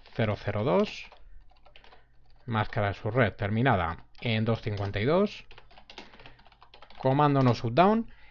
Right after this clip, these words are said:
Y aquí también vamos a indicar ese enrutamiento estático con I P root a la diez cero cero cero. Máscara de su red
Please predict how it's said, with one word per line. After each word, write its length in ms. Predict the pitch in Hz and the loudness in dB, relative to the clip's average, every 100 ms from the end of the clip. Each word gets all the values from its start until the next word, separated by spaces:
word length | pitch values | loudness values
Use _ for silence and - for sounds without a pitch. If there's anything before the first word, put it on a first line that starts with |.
| - - - - | -20 -20 -20 -2
Y 80 | 151 | 0
aquí 240 | 147 196 | 4 4
también 300 | 175 180 175 | 6 4 6
vamos 260 | 160 156 156 | 4 4 2
a 40 | |
indicar 540 | 147 143 180 104 92 - - | 0 6 6 6 0 -14 2
ese 260 | 156 - | 2 4
enrutamiento 580 | 151 139 135 139 156 131 | 0 0 4 4 4 2
estático 560 | 117 - 185 202 214 220 - - - - - - - - - - - - - - - - - - - - - - - - - - | 0 2 2 2 0 -2 -2 -14 -20 -20 -20 -20 -20 -20 -20 -20 -18 -16 -16 -18 -18 -20 -20 -20 -20 -20 -20 -20 -20 -20 -20 -10
con 180 | 113 120 | -2 0
I 80 | |
P 180 | 123 120 | 2 2
root 340 | 123 156 92 - - - - - - | 6 6 4 -4 -14 -16 -20 -20 -6
a 160 | 107 | -2
la 140 | 107 120 | 0 2
diez 280 | 151 95 - - - - - - - - | 4 2 -4 -18 -20 -20 -20 -20 -20 -10
cero 240 | - 113 107 | -4 -2 -2
cero 220 | - 101 | -2 -4
cero. 440 | 95 180 185 214 220 - - - - - - - - - - - _ - - - | 0 2 4 2 -2 -14 -16 -16 -18 -20 -20 -20 -20 -20 -20 -20 _ -20 -20 -12
Máscara 500 | 110 110 107 - 101 | -4 -2 -2 -4 -4
de 80 | 92 | -4
su 160 | - | -6
red 340 | 101 160 190 | -2 0 2